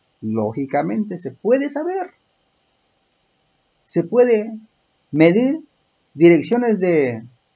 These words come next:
direcciones y sentido de deslizamiento, vectorizar y saber más o menos de dónde se vino. Y de repente ese lugar está cubierto por otra roca volcánica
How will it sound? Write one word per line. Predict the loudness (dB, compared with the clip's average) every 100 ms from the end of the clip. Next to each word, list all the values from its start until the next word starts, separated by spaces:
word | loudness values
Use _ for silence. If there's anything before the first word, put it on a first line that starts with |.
| _ _ _
direcciones | 6 6 6 2 2
y | 0
sentido | -2 -2 0 2
de |
deslizamiento, | 2 0 -2 -2 -2 -2 -2
vectorizar | 4 4 6 4 4 6 4
y | 4
saber | 4 6 6
más | 2 2 2 2
o | 0
menos | 2 2
de | 2
dónde | 0
se | -2 -2
vino. | -4 -6 -12 _ _ _ _ _ _ _ _ _ -2
Y | 2
de | 4 6
repente | 6 4 2 2 0 2 0
ese | 2 -2
lugar | 0 0 0
está | -2 -4 -4
cubierto | -4 -2 -2 -2 -4 -6
por | -6 -6
otra | -8
roca | -6 -6 -4
volcánica | -4 -6 -8 -8 -8 -6 -8 -8